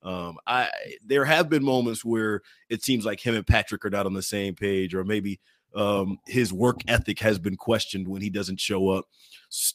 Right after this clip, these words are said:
uh, to some off-season workouts or things like that. We have to talk about the contract situation because that context matters in this situation.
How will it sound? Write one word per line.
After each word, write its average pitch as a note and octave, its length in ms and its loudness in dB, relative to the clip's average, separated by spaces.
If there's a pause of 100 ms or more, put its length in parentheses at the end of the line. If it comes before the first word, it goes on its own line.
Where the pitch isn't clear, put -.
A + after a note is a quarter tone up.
uh, G#2 220 4
to A2 180 2
some G2+ 200 0
off-season G#2 480 6
workouts G2 460 2
or F#2 60 -2
things F#2+ 320 -4
like F2 260 -6
that. E2+ 220 -4 (260)
We A#2+ 120 2
have F#3 200 8
to F3 80 0
talk F3 260 10
about D3+ 220 8
the B2 60 0
contract D3+ 540 2
situation A#2 680 0
because A2 240 -4
that F3 220 0
context A3+ 520 -4
matters D3+ 380 -4
in B2+ 100 -4
this A#2 160 -6
situation. A#2 720 -2